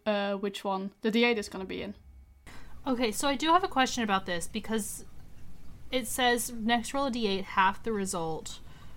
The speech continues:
Speaker 2: rounding up, and count down that many spaces. Oh, count down that many spaces. Okay, I've,
Speaker 1: Yes.
Speaker 2: I figured it out.
Speaker 1: <laughs>
Speaker 2: Yes. Um,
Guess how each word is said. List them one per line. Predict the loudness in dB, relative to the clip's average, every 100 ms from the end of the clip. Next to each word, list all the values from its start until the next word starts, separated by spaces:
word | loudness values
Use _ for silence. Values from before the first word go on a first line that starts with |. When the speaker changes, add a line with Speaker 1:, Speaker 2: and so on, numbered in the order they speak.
| -12 -6
Speaker 2:
rounding | 0 2 2 0
up, | 0 0 -2 -4
and | -2
count | 0 0 0
down | 2 2 2
that | 0
many | 0 -2
spaces. | -4 -4 -4 -4 -4 -4 -4 -4 -6 -8 -10 6
Oh, | 10 10 8
count | 4 4 6
down | 6 6
that | 4
many | 2
spaces. | 2 0 -4 -4 -8 -4
Okay, | -4 0 -2 -2 -2
I've, | 2
Speaker 1:
Yes. | 4 4 2 0
Speaker 2:
I | 2
figured | 6 8 10 10
it | 10
out. | 8 4
Speaker 1:
<laughs> | 0
Speaker 2:
Yes. | 2 2 0 -6 -6 -8 -10 -12 -14 -10 -12 -10 -10 -10 -12 -12 -8 -8 -8 -10 -14 -10 0
Um, | 4 6 4 4 2